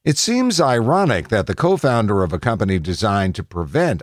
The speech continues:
online fraud would engage in fraudulent activity himself, but today that's exactly what we allege Adam Rogas did.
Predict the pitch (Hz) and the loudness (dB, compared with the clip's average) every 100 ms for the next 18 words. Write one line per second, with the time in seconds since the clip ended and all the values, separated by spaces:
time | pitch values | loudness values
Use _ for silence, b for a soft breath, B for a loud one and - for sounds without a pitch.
0 | - 110 123 104 95 87 78 135 101 85 | -4 -2 0 0 0 -2 -2 0 0 0
1 | 90 - 110 107 101 90 180 165 95 95 | -2 -2 0 2 0 0 2 2 0 -2
2 | 78 - 123 123 101 101 90 87 - 90 | -2 -2 0 2 2 0 0 -2 -2 -4
3 | - 107 90 82 87 165 175 175 147 - | -2 -2 0 -2 -2 -2 0 0 0 -2
4 | b b b 120 120 135 151 196 190 - | b b b -4 0 2 2 2 0 -2
5 | 117 123 - 143 131 101 131 165 - 101 | -2 -4 -6 -4 -4 -2 0 0 -2 -2
6 | 101 92 85 101 113 107 98 87 95 - | 0 0 -2 0 0 0 0 0 -4 -6
7 | 87 98 110 90 85 76 82 - 131 110 | -4 -2 0 -2 -2 -4 -6 -4 -2 -2
8 | 69 | -4